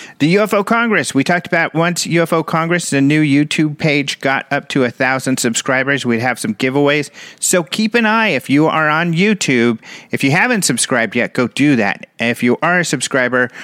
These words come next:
we're gonna message you through there if you're the winner of a t-shirt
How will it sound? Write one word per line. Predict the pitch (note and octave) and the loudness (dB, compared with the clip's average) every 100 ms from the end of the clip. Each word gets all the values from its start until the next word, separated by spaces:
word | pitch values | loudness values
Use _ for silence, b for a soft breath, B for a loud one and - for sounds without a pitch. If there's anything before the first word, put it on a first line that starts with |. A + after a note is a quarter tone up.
| B - | B -2
we're | C3+ | 0
gonna | E3+ D#3+ | 0 0
message | D3+ D#3+ - D#3 | 0 0 -2 0
you | D#3 | 0
through | C#3+ D3+ D3 | 0 0 2
there | D3+ C#3 | 2 2
if | A#2+ - | 0 0
you're | A#2 C3+ | 2 2
the | C#3+ E3 | 2 0
winner | G3+ F3+ D3+ D3 - | 2 2 2 0 0
of | A2+ G#2+ | -2 0
a | G#2+ | -2
t-shirt | - D3 - E3 | -2 -4 -2 -2